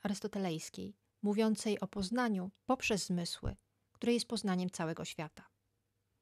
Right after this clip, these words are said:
Zajrzyjmy jeszcze do Włoch. Około tysiąc sześćset siedemdziesiątego roku powstał obraz autorstwa Carla Cignaniego, malowany wspólnie z uczniami.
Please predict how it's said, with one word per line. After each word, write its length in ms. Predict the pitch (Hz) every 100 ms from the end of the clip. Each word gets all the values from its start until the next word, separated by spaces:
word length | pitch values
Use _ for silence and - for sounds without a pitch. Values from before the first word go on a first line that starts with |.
| _ _ -
Zajrzyjmy 580 | 202 202 208 285 269 233
jeszcze 360 | 240 - 247
do 120 | 208
Włoch. 460 | 208 185 170 - - _ _ _ _ _ _
Około 380 | 196 - 233 220
tysiąc 340 | 247 220 190
sześćset 360 | - 269 254 -
siedemdziesiątego 720 | 202 190 196 180 240 240 202
roku 380 | 185 - 214 - _ _
powstał 440 | - 220 - 196 196
obraz 520 | 220 208 180 180 - _ _ _ -
autorstwa 640 | 190 214 233 - - 196 190 -
Carla 420 | 214 208 190 185
Cignaniego, 760 | - 214 190 190 170 165 190 226 -
malowany 520 | 233 233 220 208 208
wspólnie 420 | - - 185 180
z 60 | 165
uczniami. 520 | - - 165 151 -